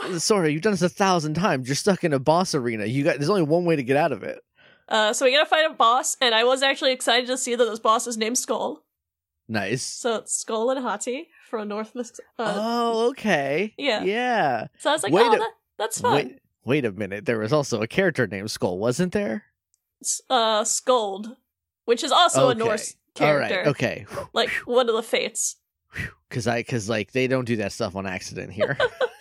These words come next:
Speaker 1: Yeah, this is S K O with the little two dots and two
Speaker 2: R-
Speaker 1: L's versus S K U L D.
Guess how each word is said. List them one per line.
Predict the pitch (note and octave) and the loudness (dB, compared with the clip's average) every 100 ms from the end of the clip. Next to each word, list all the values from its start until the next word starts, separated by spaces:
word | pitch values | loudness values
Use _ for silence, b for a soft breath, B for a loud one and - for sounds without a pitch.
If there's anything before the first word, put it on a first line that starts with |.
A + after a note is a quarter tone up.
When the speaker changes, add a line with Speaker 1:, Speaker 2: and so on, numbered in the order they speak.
| A#3 | 0
Speaker 1:
Yeah, | C4 A#3 | 4 2
this | G#3+ D4 | 2 2
is | D4 - _ _ | -2 -4 _ _
S | C4 C4 - | 2 2 0
K | - C#4 B3+ A#3+ A#3 | 0 2 4 2 2
O | B3 A3+ A3 A3 | 0 2 0 -2
with | G#3+ G#3+ _ | -4 -8 _
the | A#3+ | -4
little | G#3+ G#3 G#3+ | -4 -2 -6
two | G#3+ B3 G#3+ | -6 -4 -2
dots | F#3+ F#3+ G3+ - | -2 -2 -4 -6
and | G#3+ A3 | -6 -2
two | - - | -2 0
Speaker 2:
R- | |
Speaker 1:
L's | E3+ F3 G#3+ A3+ | -2 -4 -6 -6
versus | G3+ G#3 G#3+ G#3 - | -6 -4 -4 -4 -2
S | G3 - | -4 -4
K | C#4+ G#3 | -4 -4
U | G3 G3+ G3+ | -4 -6 -6
L | - D#3+ | -6 -10
D. | D#3 - - | -10 -14 -16